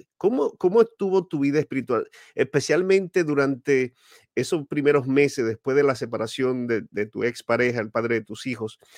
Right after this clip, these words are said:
eh, cu-, espiritualmente hablando, ¿te aferraste más a Dios? ¿Te alejaste un poquito de Dios? ¿Cómo estaba en esa área espiritual luego de pasar por ese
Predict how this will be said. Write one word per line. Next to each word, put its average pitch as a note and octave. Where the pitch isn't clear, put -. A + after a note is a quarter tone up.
eh, A2+
cu-, -
espiritualmente E3
hablando, A2+
¿te B2+
aferraste C3+
más D#3+
a C#3+
Dios? D3+
¿Te C3+
alejaste C3
un D3+
poquito C#3+
de C3+
Dios? C#3+
¿Cómo D#3+
estaba D#3
en B2+
esa C3
área B2+
espiritual B2
luego B2+
de C#3
pasar C3
por A#2
ese A#2